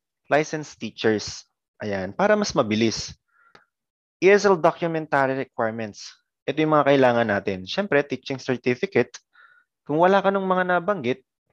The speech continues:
ayan, teaching certificate like T E Y L or tesol, ah, wala kang certificate na ganun, pwede rin po yung memo of completion sa T E F L. Ayan. Dapat meron po tayong diploma. Ayan.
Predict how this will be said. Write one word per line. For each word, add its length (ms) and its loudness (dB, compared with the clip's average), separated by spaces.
ayan, 400 -10
teaching 320 -2
certificate 640 -2
like 240 -2
T 160 -2
E 80 0
Y 240 0
L 320 -2
or 160 -2
tesol, 480 -6
ah, 160 -4
wala 160 -2
kang 160 -8
certificate 560 -6
na 80 -6
ganun, 400 -4
pwede 240 0
rin 80 -8
po 80 -6
yung 400 -6
memo 560 2
of 240 0
completion 720 -4
sa 160 -8
T 320 0
E 80 0
F 160 -6
L. 320 -6
Ayan. 240 -2
Dapat 320 0
meron 320 -2
po 80 -4
tayong 240 0
diploma. 640 -4
Ayan. 480 -8